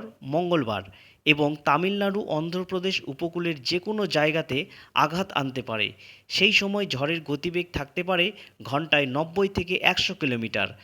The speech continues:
ক্ষয়ক্ষতির আশঙ্কা থাকবে প্রবল, মৎস্যজীবীদের সমুদ্র যেতে নিষেধাজ্ঞা জারি রয়েছে।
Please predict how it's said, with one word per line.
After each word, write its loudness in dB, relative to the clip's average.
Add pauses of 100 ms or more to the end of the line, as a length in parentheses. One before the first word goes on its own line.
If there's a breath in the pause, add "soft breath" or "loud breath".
(260 loud breath)
ক্ষয়ক্ষতির 0
আশঙ্কা -4
থাকবে -4
প্রবল, -2 (180)
মৎস্যজীবীদের -2 (140)
সমুদ্র -4
যেতে -2 (140)
নিষেধাজ্ঞা -2
জারি 0
রয়েছে। -2